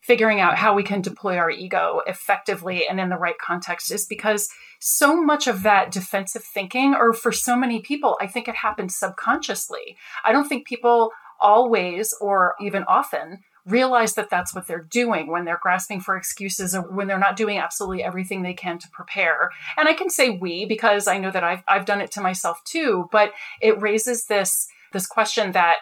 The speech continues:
comes up in philosophy a lot as it's applied to education,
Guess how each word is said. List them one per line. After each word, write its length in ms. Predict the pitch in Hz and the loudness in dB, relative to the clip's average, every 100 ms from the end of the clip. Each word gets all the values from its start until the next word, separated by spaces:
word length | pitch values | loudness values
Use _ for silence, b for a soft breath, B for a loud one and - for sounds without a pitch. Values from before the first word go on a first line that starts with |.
| - | -2
comes 260 | - 240 220 | 0 2 4
up 160 | 220 214 | 2 2
in 100 | 185 | -4
philosophy 640 | 196 175 170 202 - 185 | 0 2 0 -2 -6 -2
a 100 | 175 | 2
lot 300 | 175 170 170 - | 6 6 4 2
as 220 | - 226 226 | 4 6 4
it's 160 | 226 | 0
applied 280 | 214 196 185 | 2 2 2
to 120 | - | -2
education, 720 | 180 180 - 190 190 151 - | -8 -10 -8 -6 -4 -4 -6